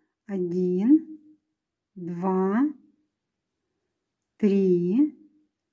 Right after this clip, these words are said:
четыре, под арочку. И провязываем одну петлю и далее по две.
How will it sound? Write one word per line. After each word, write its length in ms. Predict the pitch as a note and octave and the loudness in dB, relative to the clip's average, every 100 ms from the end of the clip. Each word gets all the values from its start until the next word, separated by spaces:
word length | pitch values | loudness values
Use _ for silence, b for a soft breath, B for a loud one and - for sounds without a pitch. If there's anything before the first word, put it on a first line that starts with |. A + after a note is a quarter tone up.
| _ | _
четыре, 1040 | - - C#4 C4+ - F3+ E3+ E3 G#3+ D#4 D#4 B B B B _ | -16 -2 0 0 0 2 2 0 4 2 2 B B B B _
под 260 | A3 G3+ - | -6 -6 -6
арочку. 840 | F#3+ F3+ F3+ G3 - - - D4+ - - - - _ _ _ _ _ _ _ _ _ _ _ _ _ _ _ _ _ - | -6 -4 -4 -6 -8 -8 6 6 6 -4 -18 -20 _ _ _ _ _ _ _ _ _ _ _ _ _ _ _ _ _ 4
И 100 | D4+ | 4
провязываем 760 | D4 G#3 F#3+ F#3+ F3+ F#3+ F#3+ - | 4 -4 -4 -6 -6 -6 -6 -6
одну 440 | G3 F#3 F#3+ F#3 | -6 -6 -4 -4
петлю 540 | G3+ C#4 - D#4+ F#4 F#4 - - _ _ _ | -4 -6 4 6 8 4 -8 -20 _ _ _
и 140 | F4 E4+ | 2 2
далее 440 | G#3+ A3 B3+ A#3+ | 2 0 0 -2
по 160 | - F#3+ | -4 -10
две. 440 | E3 F3 F#3+ F3+ | -8 -8 -8 -8